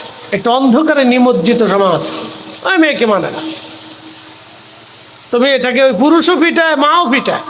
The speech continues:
মা সহ্য করতে না পারে পিটায়, যে, "ধুর, তুই মরে যা, চলে যা।" তো মেয়েটা শেষ পর্যন্ত একটা আশ্রয় শিবিরে এসে বলতেছে, মাও মারে। আর এই যে আগে বাবা ছিল, সেই বাবা তো আর এক জায়গায় বিয়ে করে সেও চলে গেছে,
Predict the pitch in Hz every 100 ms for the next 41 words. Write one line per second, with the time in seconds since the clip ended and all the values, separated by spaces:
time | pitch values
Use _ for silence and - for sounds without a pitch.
0 | - 254 330 311 269 269 233 269 269 269
1 | 247 214 220 202 226 220 196 196 220 226
2 | 233 233 233 208 190 175 202 175 147 131
3 | - - - - - - - 220 233 233
4 | 233 214 196 - - - - - - 202
5 | 220 214 208 202 202 214 202 185 - 240
6 | 240 233 220 214 196 196 190 175 175 185
7 | 196 226 247 226 220 208 - - - -
8 | - - - - - 226 - - - -
9 | - - - - - 202 208 214 247 214
10 | 254 214 233 254 247 240 262 214 285 320
11 | 294 320 - 330 320 320 320 - 415 349
12 | 311 285 277 254 247 247 226 247 233 254
13 | 247 240 226 208 240 226 170 156 156 -